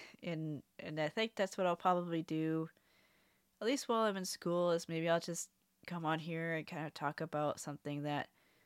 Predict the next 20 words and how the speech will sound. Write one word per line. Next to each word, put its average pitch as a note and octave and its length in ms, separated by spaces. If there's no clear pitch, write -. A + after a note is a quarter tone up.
I D#3 100
learned D#3+ 240
in E3 60
the D#3 80
book, D#3+ 220
'cause G3 100
I'm G#3 100
still C#4+ 260
reading. E3 600
I'm E3+ 120
still G#3+ 200
reading F3+ 280
a D#3 40
bunch D3 280
of D3+ 100
books. - 420
Uh, C#3+ 400
I D#3+ 80
just, F#3+ 320
um, D#3+ 460